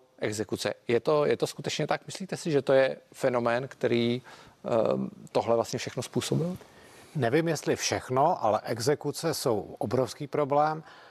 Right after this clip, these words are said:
Speaker 2: Je to vážná věc, mnoho se s tím nedělá, neřeší se. Opravdu není normální, když někdo dluží na začátku pět tisíc a skončí to na půl milionech,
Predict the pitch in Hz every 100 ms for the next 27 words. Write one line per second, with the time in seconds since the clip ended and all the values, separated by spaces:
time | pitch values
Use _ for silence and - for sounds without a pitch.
0 | - - 123 120 110 104 131 131 131 147
1 | 160 - - - _ - 98 101 107 117
2 | 120 139 123 156 - 185 156 110 104 104
3 | 98 101 127 135 127 117 120 - 113 -
4 | 123 127 139 139 151 139 131 135 143 127
5 | 117 113 110 120 120 117 - 117 113 123
6 | 120 110 110 110 123 120 - - - 104
7 | 117 117 117 107 - 120 135 127 - 110
8 | - 113 113 113 - - 110 117 113 127
9 | 120 - - 110 127 123 117 110 104 101
10 | 95 131